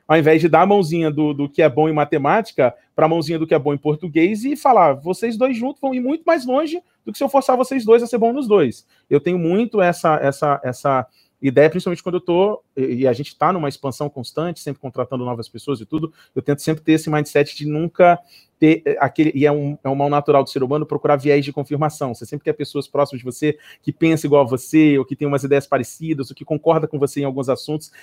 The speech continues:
Isso é a maior trap do universo, porque o dia que você tiver um problema que você não sabe resolver, e tiver dez pessoas que pensam igual a você, você não vai resolver o problema. Então a gente tenta sempre ter esses perfis diversos aqui, pelo menos eu, é o que eu faço dentro do meu time,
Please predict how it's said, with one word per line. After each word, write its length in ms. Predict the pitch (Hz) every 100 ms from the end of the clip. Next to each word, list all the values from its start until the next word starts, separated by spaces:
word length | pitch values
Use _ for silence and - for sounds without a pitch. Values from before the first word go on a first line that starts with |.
| -
Isso 220 | 170 -
é 40 | 214
a 40 |
maior 200 | 214 202
trap 400 | - - 214 233
do 100 | 196
universo, 560 | 233 277 175 165 180 117
porque 160 | - 139
o 60 |
dia 100 | 151
que 80 | 214
você 80 | 254
tiver 220 | 233 214
um 100 | 240
problema 540 | 254 269 170 139 120 - _ _
que 80 | 160
você 200 | 160 220
não 120 | 247
sabe 240 | 226 220
resolver, 340 | 226 233 196 139
e 60 |
tiver 160 | 123 143
dez 240 | 165 226
pessoas 260 | - 202 190
que 80 | 175
pensam 300 | 175 170 151
igual 160 | 151
a 40 | 127
você, 300 | 120 190 208
você 220 | - 214
não 100 | 240
vai 140 | 285
resolver 240 | 311 294 302
o 80 |
problema. 500 | 330 339 240 151 110 - _ _ -
Então 140 | 156
a 40 | 170
gente 240 | 185 196
tenta 220 | 185 190
sempre 340 | - 214 220 226
ter 200 | 180 190
esses 220 | 190 -
perfis 460 | 180 151 - 170
diversos 460 | 170 156 139 143 -
aqui, 380 | 147 - 135 143 _ -
pelo 160 | 139 156
menos 220 | 156 147
eu, 160 | 160 160
é 80 | 139
o 80 |
que 100 | -
eu 80 | 160
faço 300 | 170 143 143
dentro 140 | 143 131
do 20 |
meu 80 | 123
time, 320 | 143 156